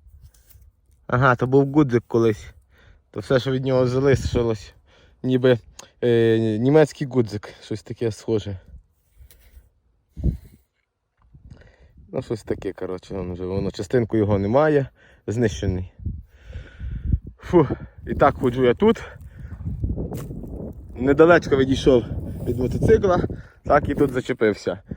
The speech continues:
Трошки лажу, буде щось, то ще буду вам показувати. І знову в мене знахідка, і знову кругляшок. Дивимось. Знову радянщина, йолки. Що це таке? Три копійки,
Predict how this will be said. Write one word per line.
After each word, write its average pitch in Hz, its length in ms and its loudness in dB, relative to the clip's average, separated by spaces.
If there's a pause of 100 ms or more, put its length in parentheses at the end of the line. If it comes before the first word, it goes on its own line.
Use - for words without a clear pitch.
(120)
Трошки 127 340 0
лажу, 170 580 2 (380)
буде 151 260 6
щось, 151 220 2
то 135 100 -8
ще 139 140 0
буду 127 180 0
вам 123 140 2
показувати. 101 580 -6 (200)
І 156 80 6
знову 170 440 6
в - 20 0
мене 139 280 2
знахідка, 214 760 2 (320)
і 123 100 -4
знову 156 280 2
кругляшок. 143 640 -4 (420)
Дивимось. 151 540 4 (2250)
Знову 151 320 6
радянщина, 104 560 0
йолки. 92 560 -4 (640)
Що 131 220 -2
це - 160 -10
таке? 98 320 -4 (2250)
Три 135 160 4
копійки, 175 680 2